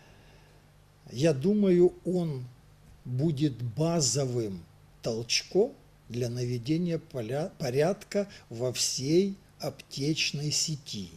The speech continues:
Я не говорю о фармации, потому что фармация — это понятие немножко другое, а вот именно аптечная сеть — это та сеть, которая реализует лекарства.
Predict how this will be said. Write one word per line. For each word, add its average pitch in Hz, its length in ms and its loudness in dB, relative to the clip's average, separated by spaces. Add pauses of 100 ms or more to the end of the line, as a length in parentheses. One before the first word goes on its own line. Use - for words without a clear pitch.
Я 120 140 -4
не 113 180 -6
говорю 139 560 -2 (240)
о 117 100 -8
фармации, 139 1000 -2
потому 113 320 -10
что 117 160 -10
фармация — 117 840 -4
это 107 180 -8
понятие 117 520 -6
немножко 117 500 -10
другое, 160 580 -2
а 104 40 -8
вот 208 240 -8
именно 240 420 -4 (220)
аптечная 123 800 -2
сеть — 233 520 0
это 135 220 -4
та 120 240 -4
сеть, 262 400 -4
которая 180 580 -2
реализует 123 800 -4
лекарства. 113 640 -12